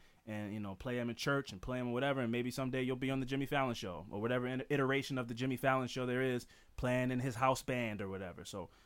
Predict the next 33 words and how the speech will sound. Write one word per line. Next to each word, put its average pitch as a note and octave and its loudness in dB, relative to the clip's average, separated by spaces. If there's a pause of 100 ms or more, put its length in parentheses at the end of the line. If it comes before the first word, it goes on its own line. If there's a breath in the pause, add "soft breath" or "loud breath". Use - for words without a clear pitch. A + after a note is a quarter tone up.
(180 soft breath)
shout C#3 2
out B2+ -2
to C#3+ 0
everybody C3+ 4
involved B2 2
in A#2+ 0
this A#2 -2
story, B2 0
and A2 -2
I A2 0
will G#2+ -2
be G#2+ -4
putting A2+ -4
the G#2+ -4
vi-, A2 -6
uh, G#2+ -4
video A#2 -2
up A2 -6
on A2 -4
the G2+ -8
Facebook A#2 -6
group, A#2+ -6 (420 soft breath)
and, F#2+ -10
uh, F#2 -8
that A#2 -2
was G#2+ -2
my A#2 -4
good G2 -6
vibe G2 -6
story F#2 -8
for - -14
this E2 -14
week. - -16